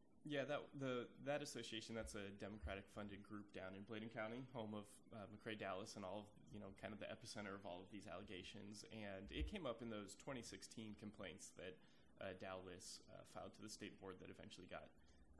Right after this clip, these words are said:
uh, dismissed by the board. Um, but, uh, Republicans have pointed to that group a lot, saying basically that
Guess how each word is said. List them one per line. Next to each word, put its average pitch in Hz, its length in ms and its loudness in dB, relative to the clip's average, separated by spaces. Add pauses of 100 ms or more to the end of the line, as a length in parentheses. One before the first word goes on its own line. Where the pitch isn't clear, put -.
uh, 98 80 0 (160)
dismissed 107 480 -2
by 76 80 0
the 85 160 -4
board. 98 480 -2
Um, 92 320 -2 (160)
but, 92 240 -2 (320)
uh, 87 160 -6 (320)
Republicans 107 480 -2
have - 80 -18
pointed 98 240 0
to 98 80 -2
that 95 160 0
group 104 160 -4
a 98 80 -4
lot, 92 240 2
saying 95 320 -2
basically 85 480 -4
that 76 240 -4